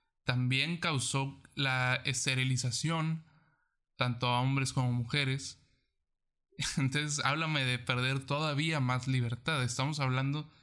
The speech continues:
de que este tipo de leyes son completamente absurdas. Son leyes que van en contra de todo sentido de vida. Son leyes que van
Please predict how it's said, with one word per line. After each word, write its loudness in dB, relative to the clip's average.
de -2
que 0
este -6
tipo -4
de 2
leyes 2
son 0
completamente -2
absurdas. -4
Son 0
leyes 0
que -2
van 2
en 2
contra -2
de -2
todo 0
sentido -2
de 0
vida. 0
Son 0
leyes 0
que -4
van -2